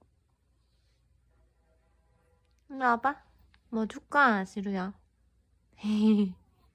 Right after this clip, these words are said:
쭉쭉, 시루 쭉쭉 해봐. 오늘 맛있는 거 줄게, 쭉쭉.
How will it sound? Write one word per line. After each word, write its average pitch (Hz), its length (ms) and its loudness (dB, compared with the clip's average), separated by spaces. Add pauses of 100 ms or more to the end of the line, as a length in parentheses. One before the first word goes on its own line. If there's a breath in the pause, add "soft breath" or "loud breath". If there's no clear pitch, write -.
(1500)
쭉쭉, 370 500 2
시루 349 200 -2
쭉쭉 370 380 -2
해봐. 339 340 2 (540)
오늘 302 140 -4
맛있는 277 340 4
거 330 80 2
줄게, 302 240 -6
쭉쭉. 359 460 -2